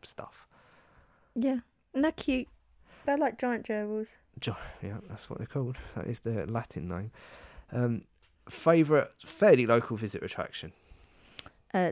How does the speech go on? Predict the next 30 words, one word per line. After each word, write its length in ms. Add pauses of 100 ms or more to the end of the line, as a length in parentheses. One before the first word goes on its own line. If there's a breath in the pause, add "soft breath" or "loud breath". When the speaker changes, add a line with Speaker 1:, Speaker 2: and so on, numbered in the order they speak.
Speaker 2:
Dover 280
Castle. 640 (340)
I 80
feel 260
at 100
home 260
there. 260 (680)
It's, 340 (180)
like, 260 (480)
the 100
epitome 840 (440 soft breath)
of, 360 (520 soft breath)
um, 240
the 160
evolution 460
of 80
defence 480
for 100
me. 260 (220)
Like, 280
if, 180 (120)
if 160
there 140
was 180
a 100 (100)
way 260
of 120
defending 840
a 60
building, 600